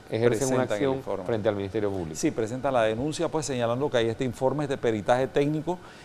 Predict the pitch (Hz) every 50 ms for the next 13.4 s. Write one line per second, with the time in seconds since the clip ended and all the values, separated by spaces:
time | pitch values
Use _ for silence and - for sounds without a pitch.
0 | - - - 135 110 117 120 104 147 117 123 110 110 92 117 113 127 131 127 -
1 | 127 127 135 147 123 139 127 113 107 113 110 110 110 104 101 98 92 85 - -
2 | - - - - 117 117 117 113 131 180 - - 123 104 107 123 117 - 120 113
3 | 107 107 101 - 104 104 104 104 107 107 104 113 120 135 135 123 113 120 131 131
4 | 123 123 117 - 135 127 117 120 113 101 92 - 110 101 95 95 - 156 147 120
5 | 104 90 - - - - - - - - - - - - - - - - - -
6 | 175 196 190 - 214 196 - 151 143 151 160 156 151 170 170 135 110 92 92 90
7 | - 139 131 131 - 131 135 160 180 - 175 175 175 - - 156 151 147 208 202
8 | 165 147 165 165 151 139 151 165 147 127 135 113 117 120 131 135 131 143 135 139
9 | 139 135 135 127 131 139 139 127 113 - 143 143 139 123 120 139 147 117 - -
10 | 98 82 - - - - - - - - 139 139 135 131 101 139 120 - 165 196
11 | 202 196 202 190 180 160 127 - - 165 170 175 170 156 - - 165 165 170 165
12 | 160 160 147 107 127 123 139 151 151 147 147 151 151 147 156 151 143 - 123 110
13 | 117 113 117 127 131 135 139 139